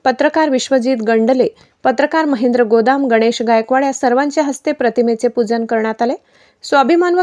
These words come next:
क्रांतीची मशाल पेटविण्याचे काम क्रांतिगुरू लहुजी वस्ताद साळवे यांनी केले.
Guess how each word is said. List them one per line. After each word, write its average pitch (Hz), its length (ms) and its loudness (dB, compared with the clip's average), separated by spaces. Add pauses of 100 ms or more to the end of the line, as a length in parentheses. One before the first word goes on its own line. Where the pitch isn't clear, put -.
क्रांतीची 240 460 -2
मशाल 262 420 -2
पेटविण्याचे 233 680 0
काम 240 260 -2
क्रांतिगुरू 262 640 0
लहुजी 247 340 0
वस्ताद 240 460 2 (400)
साळवे 262 440 2
यांनी 285 240 -2
केले. 214 260 0